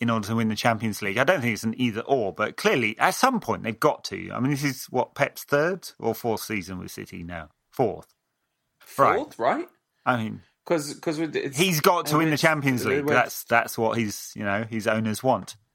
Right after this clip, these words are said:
Speaker 1: Um, so City have gotta make a really big push. And Juve, I mean, they've spent really big. Uh, they are gon-, they're making some compromises. So Matthijs de Ligt, I think, is an excellent signing. I mean,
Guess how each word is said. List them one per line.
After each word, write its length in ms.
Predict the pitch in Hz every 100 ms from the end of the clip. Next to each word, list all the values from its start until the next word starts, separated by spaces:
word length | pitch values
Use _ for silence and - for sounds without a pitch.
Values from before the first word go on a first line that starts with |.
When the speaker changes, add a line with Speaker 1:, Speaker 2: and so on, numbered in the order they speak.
| _ _ -
Speaker 1:
Um, 260 | 107 104
so 180 | - 107
City 300 | - 139 127
have 80 | 107
gotta 260 | 110 107
make 220 | 101 104 107
a 80 | 101
really 160 | 101
big 220 | 92 92
push. 240 | - 120 - _ -
And 100 | 147
Juve, 180 | 185 202
I 240 | 175 165 156
mean, 140 | 160
they've 140 | 175
spent 360 | - - 180 - _
really 280 | 127 170 170
big. 360 | 131 202 113 80 _ - 110
Uh, 300 | 104 107 110
they 240 | 113 135
are 140 | 139 139
gon-, 240 | 143 135
they're 260 | 131 127 120
making 340 | 131 151 165
some 120 | 135
compromises. 540 | 143 131 120 104 113 120
So 180 | 131 113 _ _ _ 147
Matthijs 300 | 151 165 - _ _ _
de 100 | 127
Ligt, 220 | 135 120
I 80 | 127
think, 140 | 117
is 80 | 95
an 100 | 113
excellent 540 | 117 - - 107 104 -
signing. 440 | 110 98 110 120
I 40 |
mean, 280 | 113 101 95